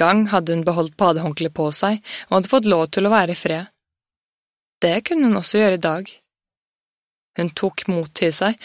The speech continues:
og åpnet døren. Rommet var stort, lyset dempet,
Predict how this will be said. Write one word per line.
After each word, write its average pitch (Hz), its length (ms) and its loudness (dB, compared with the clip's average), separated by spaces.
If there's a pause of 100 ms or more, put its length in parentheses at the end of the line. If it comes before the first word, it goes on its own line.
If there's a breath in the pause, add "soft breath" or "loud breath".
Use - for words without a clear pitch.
(240 loud breath)
og - 180 -2
åpnet 208 320 0
døren. 160 300 0 (1200)
Rommet 170 300 0
var 175 160 4
stort, - 480 -4 (480)
lyset 190 420 2
dempet, 202 440 2